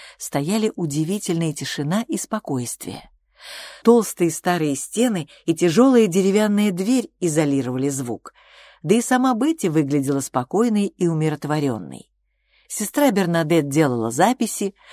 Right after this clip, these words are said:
мать Бетти, Айви, вязала в углу. Клацанье спиц и треск огня — вот и всё, что было слышно. Сестра объяснила мне, что не даёт Бетти успокоительных, потому что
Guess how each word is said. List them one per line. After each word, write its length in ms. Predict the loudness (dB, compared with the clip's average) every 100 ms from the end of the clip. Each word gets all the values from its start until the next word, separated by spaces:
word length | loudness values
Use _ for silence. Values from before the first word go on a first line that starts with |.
| -20 -4
мать 260 | 0 0 2
Бетти, 440 | 2 2 -2 -6 -2
Айви, 360 | 0 2 2
вязала 480 | 2 2 2 0 0
в 80 | 0
углу. 460 | -2 -2 -6 -8 -16 _ _ _ _ _ _ -4
Клацанье 600 | 2 2 2 -4 -4 -6
спиц 400 | -4 -2 -2 -2
и 60 |
треск 400 | 0 0 0 -2
огня — 520 | -4 -4 -4 -4 -4 -10 _ _ _ -20 -14 2
вот 360 | 4 6 4 4
и 100 | 0
всё, 280 | 4 4
что 180 | 4 0
было 280 | 4 4 4
слышно. 600 | 0 -4 -4 -6 -10 -16 _ _ _ _ _ _ _ -20 -20 -14
Сестра 440 | -6 -6 0 0
объяснила 520 | 2 0 0 2 2
мне, 200 | 2 2
что 180 | 0 0
не 120 | 2
даёт 320 | 2 2 2 2
Бетти 360 | 2 2 0
успокоительных, 840 | -2 -2 -2 0 0 -2 -2 -4 -4
потому 320 | -2 0 0
что 220 | -4 -8